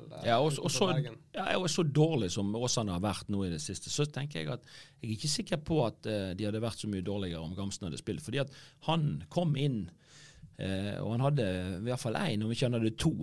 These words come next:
Speaker 2: assister mot, eh, mot Skeid, når de snudde den kampen. Han har jo fortsatt, selv om ikke han løper, eh, like fort som han gjorde en gang, så har han, eh, en av Norges beste føtter, og det kan ingen ta fra han.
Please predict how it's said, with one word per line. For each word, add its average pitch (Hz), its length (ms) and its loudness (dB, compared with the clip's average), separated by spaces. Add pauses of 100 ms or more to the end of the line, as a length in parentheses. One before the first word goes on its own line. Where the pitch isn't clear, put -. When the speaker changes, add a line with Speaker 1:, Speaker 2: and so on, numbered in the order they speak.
Speaker 2:
assister - 480 -2
mot, 80 320 -6
eh, 78 220 0 (880)
mot 85 300 -2 (100)
Skeid, 113 400 0 (140)
når 85 140 -4
de 95 80 -2
snudde 82 440 0
den 85 160 -4
kampen. 78 460 -8
Han 92 80 -6
har 156 240 2
jo 69 100 -8 (140)
fortsatt, - 560 -6
selv 151 220 -2
om 107 40 -2
ikke 131 200 -2
han 98 120 0
løper, 90 460 0 (480)
eh, 76 420 -4
like 110 260 -4
fort - 260 -2
som 98 160 -4
han 98 100 -2
gjorde 117 320 0
en 62 160 -8
gang, 67 220 -6 (120)
så - 220 -4
har 160 320 2
han, 71 200 -4
eh, 62 460 -10
en 147 200 2
av 110 100 0
Norges 123 420 2
beste 110 340 -2
føtter, - 420 -4 (200)
og 107 100 -4
det 113 380 10
kan 92 140 -2
ingen 127 200 0
ta 95 140 -2
fra 85 220 -2
han. - 160 -6